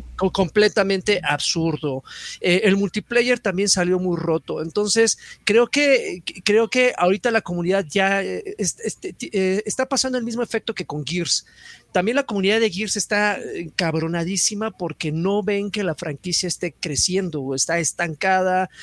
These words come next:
están como en, en, en un loop eterno y, y, y ya la, la, la comunidad de Gears ya se desesperó y ya llegó el momento en que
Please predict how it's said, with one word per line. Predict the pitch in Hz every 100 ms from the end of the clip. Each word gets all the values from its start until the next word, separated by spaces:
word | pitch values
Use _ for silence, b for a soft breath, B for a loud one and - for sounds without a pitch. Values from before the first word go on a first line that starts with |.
| B -
están | 143 - 165 160
como | 175 156 151
en, | 151 -
en, | 160 156 170
en | 156
un | 170 175 170
loop | 180 -
eterno | 156 175 175 160 175 180 185
y, | - 147
y, | 160 139 131
y | 151
ya | 123 175 247
la, | 247 208
la, | 190 175
la | 175
comunidad | - 185 208
de | 226 208
Gears | 202 214
ya | 190 196
se | 214
desesperó | 202 - - 175 165 190
y | 202
ya | 196
llegó | 185 185 196
el |
momento | 196 185 185 196
en |
que | 170 139